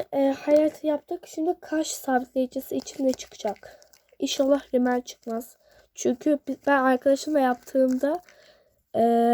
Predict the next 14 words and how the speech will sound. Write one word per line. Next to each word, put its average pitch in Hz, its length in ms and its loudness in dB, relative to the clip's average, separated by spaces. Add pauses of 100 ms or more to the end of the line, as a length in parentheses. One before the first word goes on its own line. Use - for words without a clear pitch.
(160)
bana 247 260 0 (120)
kaşlarıma 262 1000 2 (240)
highlighter 247 520 2
çıkmıştı. - 1000 -10 (1900)
Maskara. 254 640 0 (500)
Kaş, - 640 -6 (240)
kaşlara 277 500 0
maskara 269 460 -4
süreceğiz. 214 420 -12 (100)
Çok - 140 -8
güzel. - 280 -8 (2500)
Nerede 247 320 -8
ki - 240 -18
o? 226 80 -14